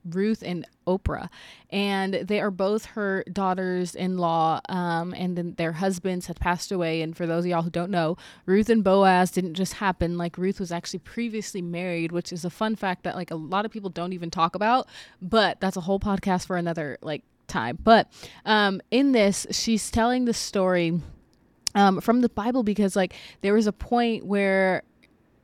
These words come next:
Naomi is literally like, "Hey, like, if you guys wanna go back, like, you can, you know, like, I'm pursuing this journey,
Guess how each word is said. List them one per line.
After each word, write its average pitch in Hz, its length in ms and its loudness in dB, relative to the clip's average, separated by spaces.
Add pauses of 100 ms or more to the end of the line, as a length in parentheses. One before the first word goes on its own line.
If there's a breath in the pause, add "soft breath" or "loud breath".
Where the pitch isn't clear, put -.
(600)
Naomi 214 640 4
is 180 160 0
literally 202 380 2
like, 185 300 -2
"Hey, 208 340 2
like, 185 380 0 (580 soft breath)
if 190 160 -2
you 208 140 2
guys 220 240 2
wanna 202 240 -4
go 190 160 -2
back, 190 600 0 (100)
like, 185 280 -4
you 180 200 -4
can, 196 640 0 (100)
you 190 180 0
know, 185 240 -4
like, 202 240 -2
I'm 202 200 -2
pursuing 202 400 -4
this 185 180 -6
journey, 226 460 -2